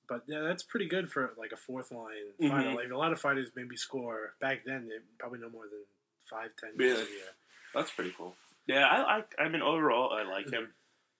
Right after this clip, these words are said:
Speaker 2: He,
Speaker 1: Mm-hmm.
Speaker 2: he does some bad things
Speaker 1: Mm-hmm.
Speaker 2: after this point.
Speaker 1: Right.
Speaker 2: But, um,
Speaker 1: And then there was, 'cause there's that one point where he gets on the All-Star team.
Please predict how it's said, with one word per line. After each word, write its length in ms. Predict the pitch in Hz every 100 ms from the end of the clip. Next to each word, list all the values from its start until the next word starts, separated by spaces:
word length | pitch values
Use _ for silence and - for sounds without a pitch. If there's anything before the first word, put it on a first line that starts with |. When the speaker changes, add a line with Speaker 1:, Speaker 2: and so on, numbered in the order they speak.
| -
Speaker 2:
He, 60 | 113
Speaker 1:
Mm-hmm. 100 | -
Speaker 2:
he 80 | -
does 240 | 151 160
some 300 | - 117 117 - _
bad 240 | 101 98 -
things 540 | 107 107 107 - -
Speaker 1:
Mm-hmm. 420 | - _ _ - 95
Speaker 2:
after 200 | - 120
this 160 | 123
point. 320 | - 135 139 - -
Speaker 1:
Right. 380 | 147 135 120 - -
Speaker 2:
But, 180 | 151
um, 180 | 104 202
Speaker 1:
And 80 | 180
then 160 | 226 220
there 120 | 202
was, 160 | 190 -
'cause 220 | 165 143 _ - _ -
there's 160 | 147
that 100 | 147
one 160 | 151 151
point 180 | - 139
where 120 | 131
he 160 | 135 131
gets 520 | 135 120 - - - _ _ _ -
on 160 | 139
the 100 | 127
All-Star 360 | 120 127 - 143
team. 340 | 139 147 147